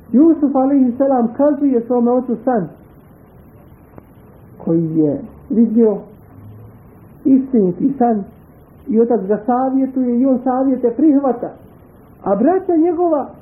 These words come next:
kažu za svoga oca: „On je na jasnoj zabludi, on ništa ne zna.” Drugim riječima, od njega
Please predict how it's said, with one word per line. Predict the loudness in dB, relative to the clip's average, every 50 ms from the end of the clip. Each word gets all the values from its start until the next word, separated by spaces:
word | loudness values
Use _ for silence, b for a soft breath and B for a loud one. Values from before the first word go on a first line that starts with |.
| -20 -20 -20 -20 -10 -4
kažu | -2 0 0 2 2 0 0 0 0 0
za | 0 -2 -4 -4
svoga | -2 0 0 0 2 2 0
oca: | 0 0 0 0 -2 -2 -4 -4 -2
„On | 0 2 2 2 2 2
je | 2 2 0
na | 2 2
jasnoj | 2 2 0 0 -2 -4 -6 -4 -4 -4 -2
zabludi, | -2 -2 0 0 0 -2 -2 -2 -2 -4 -4 -4 -6 -8 -6
on | -4 -4 -4 -2 -2
ništa | -2 -2 -4 -4 -6 -8 -6 -6 -6 -8 -14 -20 -20 -20 -20 -20 -20 -20 -12 -4
ne | 0 2 2 4
zna.” | 4 2 2 2 0 -4 -8 -14 -20 -20 -20 -20 -20 -8 -2
Drugim | 0 0 2 2 2 2 4
riječima, | 4 4 2 2 2 0 0 2 2 2 2
od | 0 0 0
njega | 0 0 0 2 0 0 -2